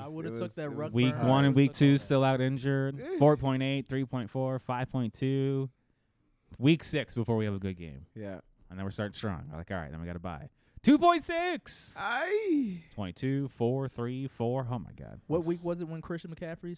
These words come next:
Speaker 1: got sent over there?
Speaker 3: I think that was around,
Speaker 2: Week
Speaker 3: like,
Speaker 2: eleven.
Speaker 3: week eleven, twelve,
Speaker 1: Eleven?
Speaker 3: thirteen, somewhere around there.
Speaker 1: I mean,
Speaker 3: Yeah.
Speaker 1: yeah, yeah, everybody kinda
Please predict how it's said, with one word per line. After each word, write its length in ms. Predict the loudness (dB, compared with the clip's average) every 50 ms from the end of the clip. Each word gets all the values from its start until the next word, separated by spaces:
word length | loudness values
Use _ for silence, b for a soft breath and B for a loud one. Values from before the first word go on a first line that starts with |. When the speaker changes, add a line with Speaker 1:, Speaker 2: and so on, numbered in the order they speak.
| -12 -14
Speaker 1:
got 180 | -14 -14 -14 -14
sent 200 | -14 -14 -12 -12
over 200 | -10 -10 -10 -8
there? 280 | -8 -8 -10 -10 -14 -18 _ _ _ -12
Speaker 3:
I 60 | -12 -10
think 180 | -6 -4 -2 -2
that 40 |
was 80 | 0 0
around, 160 | 0 0 0
Speaker 2:
Week 120 | 0 -2 0
Speaker 3:
like, 80 | 0 2
Speaker 2:
eleven. 260 | 2 2 0 -2 -4 -8 -14 _ _ -10
Speaker 3:
week 60 | -6
eleven, 220 | -4 -2 -2 -2 -2
twelve, 120 | -4 -2 -2
Speaker 1:
Eleven? 160 | -2 -2 -2
Speaker 3:
thirteen, 340 | -2 -2 -2 0 -2 -2 0
somewhere 200 | 0 -2 -2 -2
around 160 | -2 -4 -4
there. 140 | -4 -4 -4
Speaker 1:
I 40 | -4
mean, 60 | -2 -2
Speaker 3:
Yeah. 220 | 0 0 -2 -2
Speaker 1:
yeah, 100 | -4 -6
yeah, 140 | -6 -8 -10
everybody 380 | -10 -12 -10 -10 -10 -10 -10 -10
kinda 200 | -10 -12 -12